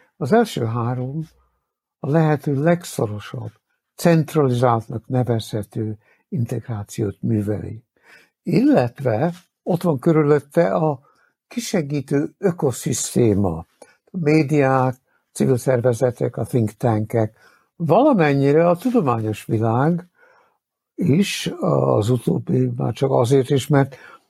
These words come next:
az E U komoly pénzekkel támogatja a kutatásokat. Jól lehet, az egyetemi világ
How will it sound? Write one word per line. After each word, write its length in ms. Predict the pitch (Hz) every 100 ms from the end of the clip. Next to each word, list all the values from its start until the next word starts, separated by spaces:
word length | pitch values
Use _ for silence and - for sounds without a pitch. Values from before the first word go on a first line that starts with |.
| _ -
az 160 | 160
E 160 | 156 147
U 120 | 151
komoly 560 | 151 - - 127 120 117
pénzekkel 680 | - 131 104 110 110 - 117
támogatja 680 | 117 123 113 110 110 - 113
a 40 |
kutatásokat. 960 | - 135 120 - 117 107 139 131 135 - - _ _
Jól 320 | - 180 185 151
lehet, 500 | 135 131 127 - 214 277 -
az 240 | - 170
egyetemi 440 | 170 151 139 135 123
világ 540 | 131 127 120 117 107